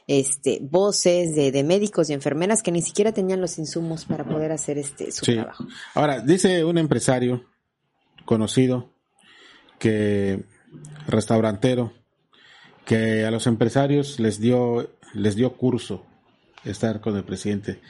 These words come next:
Speaker 2: Es un término muy tabasqueño, así que, que ahí, ahí se los dejo de tarea.
Speaker 1: Y que como que, a ver, pues, no, no lo dejes de tarea, pero
Speaker 2: Ah.
Speaker 1: hay gente que no, que no sabe qué
Speaker 2: Eh,
Speaker 1: significa
Speaker 2: les dio
Speaker 1: eso.
Speaker 2: mal de estómago.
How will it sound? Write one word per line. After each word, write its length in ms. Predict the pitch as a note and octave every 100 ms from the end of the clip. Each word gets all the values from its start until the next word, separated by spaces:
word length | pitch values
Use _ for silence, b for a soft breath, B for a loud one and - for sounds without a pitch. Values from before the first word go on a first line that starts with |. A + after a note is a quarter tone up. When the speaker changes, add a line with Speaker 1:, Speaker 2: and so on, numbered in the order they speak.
| B
Speaker 2:
Es 100 | D3+
un 160 | D3 D3+
término 280 | D#3+ D3+ C#3+
muy 120 | C#3
tabasqueño, 480 | C#3 A#2 G#2 B2 A#2+
así 160 | A2+ C3+
que, 300 | A#2 G2 - _ _ B B B
que 80 | -
ahí, 220 | B2+ C3
ahí 120 | C3 C#3
se 100 | B2
los 120 | A2
dejo 140 | A2+
de 80 | A2+
tarea. 380 | G#2+ G#2 G2+ - - _ -
Speaker 1:
Y 120 | F#3
que 180 | A3 G3+
como 300 | G3+ G3+ F#3+
que, 80 |
a 80 | G#3+
ver, 200 | G3+ F#3+
pues, 260 | D#3 D3 D#3
no, 280 | D3+ D3+ E3
no 120 | G3
lo 100 | A3+
dejes 180 | A3 A3
de 80 | G#3+
tarea, 300 | G#3+ C4 C4
pero 140 | A#3
Speaker 2:
Ah. 40 | C#3+
Speaker 1:
hay 100 | F3
gente 280 | F#3+ G3
que 120 | G3+ E3
no, 360 | E3+ F3 F3+ - - -
que 120 | F#3
no 100 | F#3+
sabe 300 | F#3+ G3+ G3
qué 80 | G#3
Speaker 2:
Eh, 40 |
Speaker 1:
significa 320 | A3 G#3 D#3
Speaker 2:
les 140 | C3+ B2+
dio 120 | D#3+
Speaker 1:
eso. 60 | D3+
Speaker 2:
mal 160 | D#3
de 60 | B2+
estómago. 500 | - A2+ G2 F2